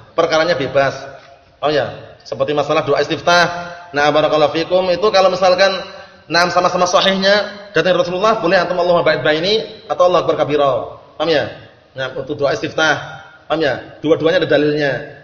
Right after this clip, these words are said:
Itu para ulama kata al-amru wasi', perkaranya bebas. Jadi jangan menyalahkan yang benar itu Allahu ba'id baini. Satunya bilang, "Enggak, benar Allahu akbar kabira."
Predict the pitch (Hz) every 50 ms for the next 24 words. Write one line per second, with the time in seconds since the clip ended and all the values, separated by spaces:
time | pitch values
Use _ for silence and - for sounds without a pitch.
0 | - - 139 143 156 180 170 165 165 165 160 160 170 170 160 170 - 156 156 156
1 | 165 175 170 160 160 156 143 131 - 156 156 - - - 151 151 156 151 160 170
2 | - 143 135 - 131 127 123 117 - - - - _ _ _ _ _ - 135 151
3 | 143 160 151 151 156 160 160 160 156 160 165 170 156 165 147 135 180 196 - -
4 | 226 226 208 208 196 190 185 190 170 - 196 202 202 196 185 170 151 - - -
5 | - - - _ _ _ _ - - 131 147 151 175 180 160 170 180 175 165 151
6 | 208 226 185 170 165 165 160 147 180 202 - 185 170 160 - 180 180 180 165 170
7 | 190 180 175 160